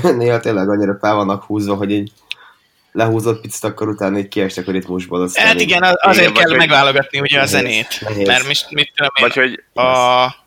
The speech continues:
Speaker 2: ezért szoktuk például így az elején ellőni a, a, a, a Badass Behavior az eredetiből van ilyen, az a John Newman-es mashup, meg, meg ilyenek, tudod, a-, ami igazából úgymond
Speaker 1: Aha, aha.
Speaker 2: mondhatnám rá, hogy ilyen száz százalékos zene,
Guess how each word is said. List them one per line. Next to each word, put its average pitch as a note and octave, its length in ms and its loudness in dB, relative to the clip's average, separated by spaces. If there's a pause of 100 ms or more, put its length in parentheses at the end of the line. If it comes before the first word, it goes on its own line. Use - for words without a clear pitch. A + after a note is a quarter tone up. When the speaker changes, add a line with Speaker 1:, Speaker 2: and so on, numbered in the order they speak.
(120)
Speaker 2:
ezért C#3+ 320 0
szoktuk - 360 -6
például B2 280 2
így B2 100 0
az A#2+ 120 2
elején B2 480 0
ellőni A#2+ 580 -2
a, A2 220 -2 (840)
a, - 100 -8
a, - 300 -4
a A#2+ 240 -2
Badass C#3 340 0
Behavior C3 760 0 (340)
az C3 160 -2
eredetiből B2+ 1000 0 (160)
van B2+ 200 -2
ilyen, A#2+ 300 -2
az C3 180 0
a A#2 160 2
John C3 320 -2
Newman-es A#2+ 520 -6
mashup, A#2+ 400 -2 (240)
meg, B2 180 -8
meg B2 160 -2
ilyenek, A#2 360 -2
tudod, A#2 260 -4
a-, - 320 0
ami E3+ 240 0
igazából E3 800 2
úgymond C3+ 380 -2
Speaker 1:
Aha, G2 100 -8
aha. A#2+ 140 -6
Speaker 2:
mondhatnám C3+ 500 -4
rá, B2 200 4
hogy B2 160 -8
ilyen B2 120 -4
száz A#2+ 280 -2
százalékos A2+ 540 -8
zene, A#2+ 400 -2